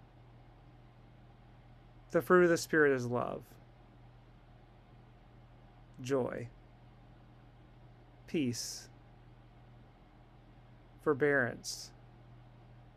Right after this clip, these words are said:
kindness, goodness, faithfulness,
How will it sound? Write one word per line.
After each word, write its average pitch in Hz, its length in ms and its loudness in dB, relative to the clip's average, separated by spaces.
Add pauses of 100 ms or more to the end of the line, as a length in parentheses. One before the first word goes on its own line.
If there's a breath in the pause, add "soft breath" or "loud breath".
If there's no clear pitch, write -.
(500)
kindness, 123 960 -4 (1300)
goodness, 139 840 -4 (1400)
faithfulness, 143 960 -6